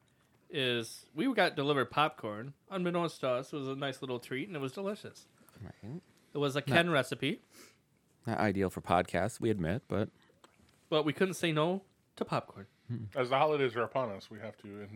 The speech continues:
Speaker 3: we have to cheat a little bit and, and, and spoil ourselves.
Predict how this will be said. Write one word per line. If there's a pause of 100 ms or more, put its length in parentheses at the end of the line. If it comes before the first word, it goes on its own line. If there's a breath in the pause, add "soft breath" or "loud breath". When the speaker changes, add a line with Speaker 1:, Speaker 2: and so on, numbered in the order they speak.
(140)
Speaker 3:
we
have
to (1300 soft breath)
cheat
a
little
bit
and, (340 loud breath)
and,
and
spoil
ourselves.